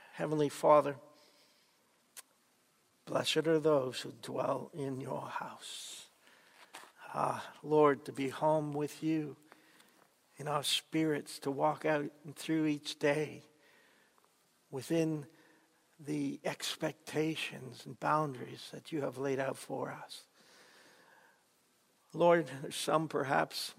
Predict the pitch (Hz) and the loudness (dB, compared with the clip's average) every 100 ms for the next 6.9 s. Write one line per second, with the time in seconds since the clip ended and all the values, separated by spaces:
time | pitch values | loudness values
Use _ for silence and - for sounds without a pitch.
0 | 143 - 151 147 151 147 147 147 143 143 | -16 -6 -2 2 2 2 -2 -2 -2 -2
1 | 135 147 151 143 147 151 156 151 143 143 | -2 2 2 2 0 -2 -2 -2 -2 -2
2 | 143 160 202 - - - _ _ _ - | 0 -2 -4 -12 -18 -20 _ _ _ -10
3 | 143 127 - 131 - - 131 135 131 135 | -8 -8 -10 -10 -12 -12 -10 -8 -10 -14
4 | - _ _ _ _ _ _ _ _ _ | -18 _ _ _ _ _ _ _ _ _
5 | _ _ _ _ _ _ - _ _ _ | _ _ _ _ _ _ -16 _ _ _
6 | _ _ _ - 139 - 135 131 127 | _ _ _ -8 -6 -4 -4 -4 -10